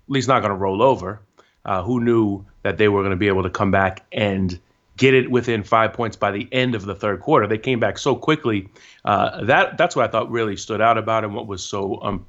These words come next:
unprecedented is that they were down thirty-five ten,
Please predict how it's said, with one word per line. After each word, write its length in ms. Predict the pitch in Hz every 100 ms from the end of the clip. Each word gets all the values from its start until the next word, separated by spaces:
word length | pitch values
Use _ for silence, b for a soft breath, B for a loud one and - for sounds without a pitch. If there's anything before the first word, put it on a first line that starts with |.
| -
unprecedented 760 | 110 98 143 160 120 107 98 98
is 160 | 92
that 300 | 98 98 - b b b -
they 80 |
were 140 | 104 98
down 500 | 101 123 123 113 107 _ _ _ -
thirty-five 540 | 110 104 101 104 95
ten, 420 | - 101 95 92